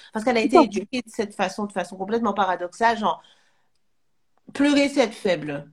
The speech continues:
Speaker 1: Donc, tu dois t'occuper de ton mari, t'occuper de tes
Speaker 2: Paradoxe.
Speaker 1: enfants, et c'est à ça que tu dois
Speaker 2: Exactement.
Speaker 1: servir en tant que femme. Pour autant, la femme potomitan, bah, elle est plus masculine que féminine, finalement. Ce qui fait que le mec, il va chercher
Speaker 2: Exactement.
Speaker 1: ailleurs la douceur qu'il ne trouve pas auprès de sa femme, puisque sa femme souffre tellement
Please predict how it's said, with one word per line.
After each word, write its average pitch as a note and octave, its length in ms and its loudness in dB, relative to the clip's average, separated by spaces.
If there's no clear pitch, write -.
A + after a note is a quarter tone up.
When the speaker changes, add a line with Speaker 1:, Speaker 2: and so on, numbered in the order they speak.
Speaker 1:
Donc, F3+ 160 -8
tu A3 140 -8
dois A3 180 2
t'occuper A3+ 400 -6
de A3 60 -12
ton G#3 120 -4
mari, G3 360 0
t'occuper A#3 320 -2
de B3 80 4
tes A#3+ 100 0
Speaker 2:
Paradoxe. A3+ 400 4
Speaker 1:
enfants, A#3+ 140 6
et F#3 80 -4
c'est - 180 -4
à F#3 80 2
ça A#3 200 4
que A#3 40 -12
tu - 120 -16
dois G#3 140 6
Speaker 2:
Exactement. - 320 -6
Speaker 1:
servir A#3+ 240 -2
en G#3 80 0
tant F3+ 160 -10
que - 100 -20
femme. D3 220 -4
Pour C4 160 2
autant, C4 300 4
la F#3+ 140 0
femme A3+ 240 2
potomitan, A#3+ 800 -2
bah, - 140 -8
elle A#3 140 2
est B3 80 -2
plus D#4+ 220 -10
masculine C#4 480 -2
que A3+ 120 -4
féminine, F#3+ 520 -8
finalement. E3 480 -12
Ce - 100 -20
qui G3 100 -4
fait - 240 -4
que C#4+ 60 0
le D3 180 0
mec, - 180 -6
il - 40 -16
va - 100 -4
chercher G#3+ 120 4
Speaker 2:
Exactement. G3 380 4
Speaker 1:
ailleurs C#4 120 0
la F3+ 140 0
douceur A3+ 480 -4
qu'il A3+ 100 -4
ne G3 60 -4
trouve F#3+ 180 -10
pas F#3+ 120 0
auprès F#3 160 -4
de - 40 -18
sa G#3 100 -6
femme, D4+ 140 -4
puisque G#3+ 240 -8
sa G3+ 140 -4
femme A#3 180 -4
souffre A3+ 360 -10
tellement G#3 540 -4